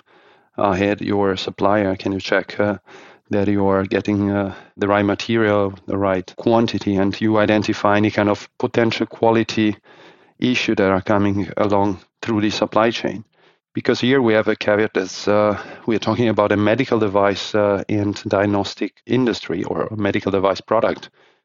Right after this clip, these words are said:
which is, co-, of course, uh, exposed to a lot of regulations.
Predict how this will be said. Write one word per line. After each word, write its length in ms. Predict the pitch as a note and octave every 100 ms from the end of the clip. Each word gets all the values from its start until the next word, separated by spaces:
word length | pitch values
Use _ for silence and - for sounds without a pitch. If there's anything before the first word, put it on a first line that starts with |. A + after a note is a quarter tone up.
| _
which 240 | - - G#2
is, 140 | -
co-, 200 | - -
of 160 | - -
course, 380 | G#2+ G#2+ -
uh, 60 | G#2+
exposed 640 | G2 - - A2+ A#2 -
to 140 | G#2 G#2+
a 40 |
lot 340 | G#2 G#2+ B2 A#2+
of 240 | G#2 -
regulations. 880 | A2 A2 G#2+ G#2+ A2 D3+ D3+ -